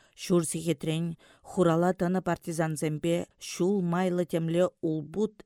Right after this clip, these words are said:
имениенчен реквизицилизе тухны вуны небе пилік лажана бағаган кәдюше шеш шывырмазыр юлчыш. Тада рота командирі курыкшіне тызылса выртны пулинде тәлерсе кайымары.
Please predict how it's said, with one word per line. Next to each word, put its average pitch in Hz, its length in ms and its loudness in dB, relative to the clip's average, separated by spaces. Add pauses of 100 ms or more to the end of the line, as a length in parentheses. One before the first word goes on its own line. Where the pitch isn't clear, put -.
(120)
имениенчен 180 960 -2 (260)
реквизицилизе 175 1160 2 (120)
тухны 175 560 -2
вуны 208 560 0
небе 180 340 0
пилік 196 420 -4
лажана 170 600 0
бағаган 156 560 -4
кәдюше 180 540 -4
шеш - 480 0 (400)
шывырмазыр 156 800 -2
юлчыш. 139 720 -10 (380)
Тада 185 560 -2 (200)
рота 170 460 2
командирі 165 720 -2
курыкшіне 156 640 -6
тызылса 151 480 -4
выртны 151 380 -8
пулинде 170 680 -2 (340)
тәлерсе 151 560 -6
кайымары. 151 840 -8